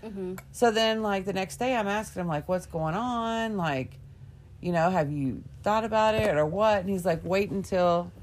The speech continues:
Speaker 2: after Christian leaves, you know,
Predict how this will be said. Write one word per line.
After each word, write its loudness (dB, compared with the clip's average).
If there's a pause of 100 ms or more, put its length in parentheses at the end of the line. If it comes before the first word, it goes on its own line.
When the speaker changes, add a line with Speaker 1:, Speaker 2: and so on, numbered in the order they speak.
(200)
Speaker 2:
after -2 (640)
Christian 0
leaves, -4 (1700)
you -4
know, -6